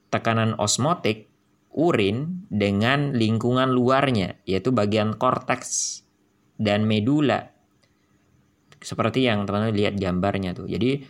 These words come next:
korteks dan medula itu punya gradien tekanan osmotik yang berbeda-beda,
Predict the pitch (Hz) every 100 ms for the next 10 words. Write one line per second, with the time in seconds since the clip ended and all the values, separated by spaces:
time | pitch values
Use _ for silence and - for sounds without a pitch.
0 | - - _ _ - 117 113 113 120 110
1 | 104 104 147 165 98 87 90 - _ _
2 | _ _ _ _ _ - 110 165 165 -
3 | 139 139 139 143 147 147 - - - -
4 | - 113 117 120 117 113 110 117 113 123
5 | 143 147 147 147 131 - _ _ - 123
6 | 117 117 117 120 117 117 104 - 147 113
7 | 113 110 113 110 107 110 110 131 123 98
8 | 87